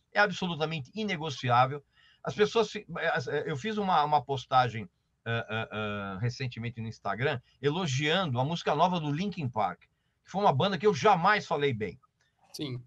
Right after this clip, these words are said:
Speaker 1: Assim, a, a quantidade de gente que falou que aquilo ali era vídeo de inteligência artificial era uma coisa incrível. Foi muito, foi muito engraçado, porque as pessoas absolutamente não esperam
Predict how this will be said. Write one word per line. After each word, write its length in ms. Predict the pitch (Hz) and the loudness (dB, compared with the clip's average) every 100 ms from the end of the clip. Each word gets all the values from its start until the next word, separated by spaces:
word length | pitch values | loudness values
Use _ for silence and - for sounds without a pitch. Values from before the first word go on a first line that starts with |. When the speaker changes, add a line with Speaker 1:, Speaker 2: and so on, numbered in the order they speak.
| _ | _
Speaker 1:
Assim, 240 | - 175 | -14 -4
a, 120 | - 196 - | 2 4 4
a 40 | |
quantidade 420 | - 254 247 254 214 | 2 2 4 4 4
de 60 | |
gente 220 | 175 208 | 0 0
que 80 | - | -2
falou 280 | 147 160 160 | 0 2 2
que 80 | 139 | -2
aquilo 280 | 131 151 147 | -4 0 0
ali 240 | 135 139 | 2 0
era 200 | 139 143 | 2 2
vídeo 320 | 123 127 135 | 2 0 -2
de 100 | 127 | -2
inteligência 580 | 131 139 135 117 131 131 | -2 -2 -2 -2 -2 -4
artificial 680 | 123 - 113 - 120 143 - _ _ _ - | -8 -14 -14 -4 -2 -2 -4 _ _ _ -6
era 80 | |
uma 140 | 175 160 | -2 2
coisa 200 | 143 143 | 2 2
incrível. 400 | 151 139 135 90 | 0 0 0 -2
Foi 100 | 113 | -6
muito, 300 | 117 151 135 123 _ | -4 -4 -4 -12 _
foi 140 | - | -4
muito 200 | 151 202 | -2 -2
engraçado, 440 | 214 190 156 131 123 | -2 0 0 0 -6
porque 100 | 180 | -6
as 60 | |
pessoas 260 | 208 196 208 | -8 -4 0
absolutamente 520 | 208 - 220 220 233 | 0 0 -2 -2 -4
não 60 | 247 | -6
esperam 600 | 226 - 233 226 127 | -8 2 4 4 2